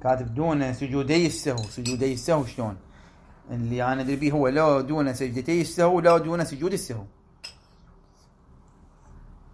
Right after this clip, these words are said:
هي المقصد الثاني ورا خمسمية وأربعتاش. إيه. وصلاة الاحتياط،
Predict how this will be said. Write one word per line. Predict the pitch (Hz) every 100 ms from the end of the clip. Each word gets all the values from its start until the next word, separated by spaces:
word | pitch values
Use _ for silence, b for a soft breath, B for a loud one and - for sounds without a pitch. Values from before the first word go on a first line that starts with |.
| - - - - - -
هي | 151
المقصد | 127 123 127
الثاني | 123 147 160 135 143 - -
ورا | 113 139 147
خمسمية | 143 123 135
وأربعتاش. | 117 107 104 87 - - _ _ B B B B B B B B B B B - - - - - - - - - - - - - - - - - B B B B B B B B B B B B B - - - - - - - - - - - - _ - - - - - _ _ _ - _ _ _ _ - - - - - -
إيه. | 123 - - - _ - -
وصلاة | 123 117 123 127
الاحتياط، | 113 104 - 131